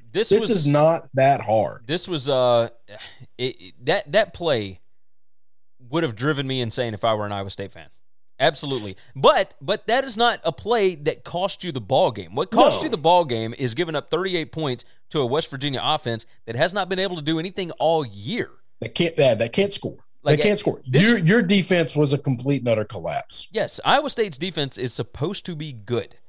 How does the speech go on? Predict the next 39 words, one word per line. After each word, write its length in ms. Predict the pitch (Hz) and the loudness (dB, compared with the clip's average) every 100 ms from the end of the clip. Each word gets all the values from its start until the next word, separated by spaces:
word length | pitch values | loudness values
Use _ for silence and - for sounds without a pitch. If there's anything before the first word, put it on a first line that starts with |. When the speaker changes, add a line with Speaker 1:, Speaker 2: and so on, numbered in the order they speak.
| - | -6
Speaker 1:
That's 240 | 139 175 175 | -2 -2 -2
what 240 | 214 208 | -6 -4
they 220 | 202 190 | -8 -4
have 320 | 160 127 98 | -4 -6 -8
built 340 | 104 196 202 - | -4 -4 -4 -12
the 80 | 139 | -14
team 380 | - 190 170 | -10 -8 -4
on. 320 | 107 104 101 98 - - - | -2 -2 -6 -8 -16 -20 -6
And 140 | 127 | -4
to 80 | 131 | -2
give 180 | 147 208 | 0 0
up 140 | 202 | 0
thirty-eight 440 | 196 196 165 151 131 | -2 -4 -4 -6 -4
to 60 | 139 | -2
West 200 | 135 117 | -2 -2
Virginia, 400 | 110 131 104 - - - | -4 -4 -4 -8 -18 -4
Jared 320 | 170 330 143 | -2 -2 0
Dagey, 380 | 139 151 104 92 - - - | 0 0 -6 -14 -18 -20 -12
who, 300 | 208 185 - - - - - - | -10 -10 -14 -20 -20 -20 -20 -10
uh, 80 | 143 | -4
by 280 | 139 165 156 | 2 2 2
all 420 | - 254 277 233 - - - 139 | 2 4 6 4 -2 -14 -20 -10
metrics 500 | 156 190 - 156 - | -2 -2 -2 -8 -6
that 120 | 139 | -6
you 120 | 147 | -6
can 140 | 123 | -8
find, 400 | 104 117 90 78 | -2 -2 -2 -6
everything 440 | - 220 233 202 214 | 0 0 0 -8 -10
that 60 | 170 | -10
you 120 | 165 | -10
can 80 | 131 | -4
come 180 | 147 | -2
up 120 | 127 104 | -2 -2
with, 160 | 110 - - - | -6 -8 -20 -6
is 260 | 147 117 | -6 -4
not 300 | 113 160 262 | -2 2 2
a 60 | 226 | 0
good 180 | 175 165 | -2 -4
quarterback. 580 | 196 202 101 82 - | -4 -2 -4 -8 -12